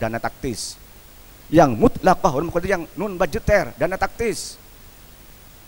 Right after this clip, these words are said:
Yang budgeter itu ditentukan tempat, cara, waktu. Itu yang budgeter ini. Kalau Nurul Hayat dapat bantuan dari pemerintah, itu ada.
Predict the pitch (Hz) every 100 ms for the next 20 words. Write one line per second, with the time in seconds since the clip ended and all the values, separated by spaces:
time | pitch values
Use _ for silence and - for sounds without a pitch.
0 | - - - - - - - - - -
1 | - - - - - - - - - 185
2 | 208 202 190 - 202 220 254 247 - -
3 | - - - - - 135 151 160 - 147
4 | 123 - 127 110 92 - 127 156 - -
5 | - - - 107 98 98 113 131 127 -
6 | - 101 107 - - 85 - - - -
7 | - - - - - - - - - -
8 | 127 120 - 165 139 117 90 - - -
9 | - - - - - - - - - -
10 | - - - - - - - 98 107 113
11 | 101 110 127 135 110 117 117 110 113 120
12 | 127 117 117 117 117 107 - 120 117 110
13 | 143 - 143 196 - 240